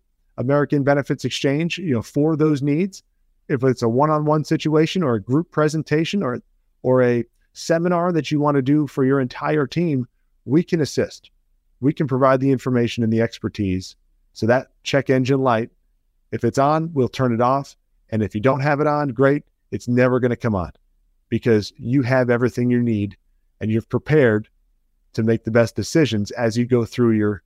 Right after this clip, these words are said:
career as a federal employee and near retirement. So that when you retire, when you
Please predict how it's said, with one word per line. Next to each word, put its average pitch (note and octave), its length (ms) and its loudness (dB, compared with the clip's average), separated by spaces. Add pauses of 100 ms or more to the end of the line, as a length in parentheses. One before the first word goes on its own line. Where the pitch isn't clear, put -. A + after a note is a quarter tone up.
(200)
career A#2+ 420 2
as G2+ 100 -4
a G#2 60 -2
federal G#2+ 260 0
employee G#2 540 0
and A#2 120 -2
near G#2+ 160 0
retirement. G2 480 -4
So - 120 -6
that G#2 180 0
when G2+ 140 -2
you B2+ 120 2
retire, D3+ 440 0
when G2+ 120 -2
you C3+ 200 0